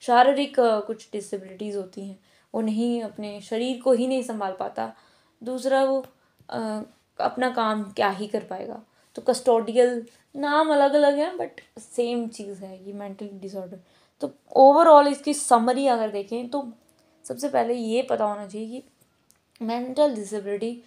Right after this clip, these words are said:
किस वजह से होती है। पहली वजह यही है कि प्रीनेटल और पोस्टनेटल कॉजेज़ की वजह से ये चीज़ें होती हैं, और अगर हो जाएं तो हेरिडिटी वर्क कर रही होती है। हेरिडिटी क्या होती है कि हेरिडिटी से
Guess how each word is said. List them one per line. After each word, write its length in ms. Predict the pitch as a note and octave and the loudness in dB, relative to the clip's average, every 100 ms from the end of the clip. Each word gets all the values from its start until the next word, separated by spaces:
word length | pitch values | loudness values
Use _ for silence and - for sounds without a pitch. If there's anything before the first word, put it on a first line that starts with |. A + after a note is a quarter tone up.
| _ _ _ | _ _ _
किस 220 | D4 D4 | -6 -4
वजह 240 | A3+ A#3 A#3+ | 0 2 2
से 140 | A#3+ | 2
होती 340 | A#3 - - F3+ | -2 -2 -12 -16
है। 80 | |
पहली 460 | F3+ - G3+ G#3 B3 | -10 -10 -8 -8 -10
वजह 380 | G#3+ G3+ G#3 A3 | -8 -6 -2 -2
यही 440 | G#3+ G#3 G#3 B3 | -2 -4 -6 -4
है 140 | A#3+ G#3 | -4 -4
कि 180 | - A3+ _ _ _ _ _ | -10 -20 _ _ _ _ _
प्रीनेटल 760 | C#4 C#4+ B3 A3+ A3+ A3 A3+ - _ | -2 0 0 0 2 2 -2 -8 _
और 200 | G3+ G3+ - | -12 -8 -2
पोस्टनेटल 680 | G#3 G3+ A3 G3 F#3+ G3 G3 _ _ - _ - - | -2 -2 -6 -6 -4 -6 -8 _ _ -20 _ -20 -4
कॉजेज़ 360 | F#3+ F#3 G3 | -4 -2 -8
की 100 | - | -8
वजह 220 | G3+ F#3 F#3 | -10 -8 -10
से 180 | - | -8
ये 200 | A3+ G#3 | -8 -8
चीज़ें 300 | G#3 G3+ G3 | -12 -12 -10
होती 340 | G#3+ G#3 G#3 G3 | -6 -6 -6 -12
हैं, 220 | F3+ F3+ _ _ _ _ | -14 -14 _ _ _ _
और 120 | A#3 B3 | 0 4
अगर 140 | C4+ | 4
हो 240 | B3 C#4 | 8 8
जाएं 320 | D4+ B3 A#3+ B3+ | 10 6 4 -4
तो 180 | C4 | -4
हेरिडिटी 840 | B3+ - A3 A3 G#3+ A3+ D4 C#4 G3 - _ - | -2 0 0 0 -4 -2 0 0 -4 -18 _ -4
वर्क 280 | A3 G#3+ | -4 -4
कर 180 | - G3+ | -4 -4
रही 220 | F#3 F#3+ | -2 -8
होती 220 | F#3+ F3+ G#3 | -10 -10 -12
है। 120 | F#3 | -4
हेरिडिटी 520 | G#3 B3 C4+ C#4 D4 | -2 0 -2 -2 -2
क्या 160 | C#4+ A3+ | 2 0
होती 300 | A3 A3+ A3+ | 0 -6 -6
है 100 | A3+ | -6
कि 220 | B3 A#3+ | -12 -8
हेरिडिटी 520 | G#3 G#3 G3+ G#3 A3 | -8 -8 -12 -14 -12
से 300 | A3 A3 A3+ | -10 -6 -6